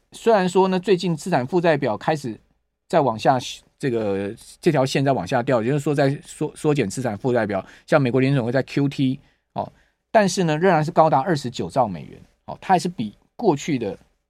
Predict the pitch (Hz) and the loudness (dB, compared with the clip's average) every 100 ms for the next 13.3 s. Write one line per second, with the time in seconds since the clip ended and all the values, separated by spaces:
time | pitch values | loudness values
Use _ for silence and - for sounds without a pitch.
0 | - 120 107 - 131 147 139 127 98 101 | -12 -8 -6 -4 -2 0 0 0 0 -2
1 | 113 117 110 143 117 110 90 92 110 104 | -4 -4 -4 -2 -2 -2 -4 -2 -2 -2
2 | 95 101 92 92 107 - - - 170 175 | -4 -6 -6 -8 -12 -14 -20 -4 0 4
3 | 180 165 135 147 143 135 151 131 110 - | 6 4 4 4 4 2 2 0 -2 -2
4 | 160 139 - 156 139 135 131 123 135 110 | 2 2 2 4 4 4 2 0 -2 -4
5 | 98 117 - 143 127 113 98 87 - 107 | -2 -4 -4 -2 0 0 -2 -6 -6 0
6 | 143 117 127 113 120 90 85 110 113 110 | 0 0 -2 -4 -4 -6 -6 -8 -6 -4
7 | 117 90 76 78 - 85 104 95 - 85 | -4 -4 -6 -6 -8 -6 -6 -6 -8 -10
8 | 64 - _ - 101 90 - 117 123 107 | -12 -16 _ -6 -6 -6 -4 -4 -4 -6
9 | 107 98 90 - 87 - _ _ - 156 | -8 -6 -8 -8 -10 -14 _ _ -2 4
10 | 165 160 151 139 143 139 135 131 127 139 | 4 6 4 6 2 4 2 2 2 2
11 | 127 113 139 120 120 127 139 135 120 123 | 2 0 -4 -4 -4 -2 0 2 0 -2
12 | 127 110 92 123 139 127 120 95 82 101 | -4 -6 -8 -6 -4 -2 -4 -6 -8 -8
13 | 92 - 87 | -8 -10 -12